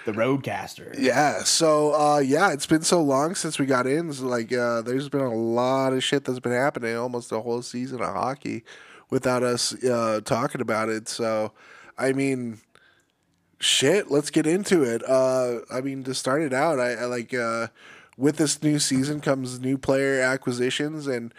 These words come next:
Speaker 2: we've got, like, almost twenty games into the season so far. So,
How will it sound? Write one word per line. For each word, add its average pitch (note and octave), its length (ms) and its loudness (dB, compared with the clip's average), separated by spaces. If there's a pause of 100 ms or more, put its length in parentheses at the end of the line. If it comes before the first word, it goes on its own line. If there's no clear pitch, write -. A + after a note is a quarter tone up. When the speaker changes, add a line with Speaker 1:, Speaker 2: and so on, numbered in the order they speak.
(340)
Speaker 2:
we've C#3+ 160 4
got, C3 260 2
like, B2+ 300 -2
almost C#3+ 480 2 (140)
twenty D#3+ 320 2
games D3 400 0
into C#3 180 0
the A#2+ 140 -2
season C3+ 400 -2
so B2 240 0
far. C#3 440 0
So, A#2+ 420 0